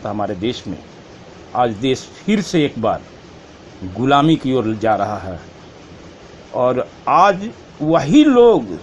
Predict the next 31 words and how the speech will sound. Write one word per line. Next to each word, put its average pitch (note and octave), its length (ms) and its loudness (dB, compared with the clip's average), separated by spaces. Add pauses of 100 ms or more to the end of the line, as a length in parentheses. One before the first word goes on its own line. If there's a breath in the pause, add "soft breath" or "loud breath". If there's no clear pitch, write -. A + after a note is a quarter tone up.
(140)
भारत F3 500 0
में E3+ 120 2
हुकूमत D#3 420 2
कर C3+ 180 0
रहे B2 220 -2
हैं, G#2 400 -10 (840)
जिन F#3 300 2
लोगों D#3 280 4
ने A2 240 0 (380)
अंग्रेज़ों C3+ 480 0
को, C3+ 160 -4 (440)
की A#2 100 -2
दलाली A#2 420 0
किया A#2 280 -4
था F2+ 260 -14 (840)
और A#2+ 240 -2
अंग्रेज़ों B2+ 480 -2
को A#2+ 160 -6
बाहर A2+ 360 -4
से A2+ 140 -10
बुलाकर G#2 500 -4
भारत B2 520 -4
को A2+ 60 -10
गुलाम B2 460 0
बनाया G2+ 320 -4
था। E2 240 -16 (880)
और A2 180 -4
आज A2 200 0
देश G2+ 460 -4
जो G2+ 80 -6
है, F#2 200 -10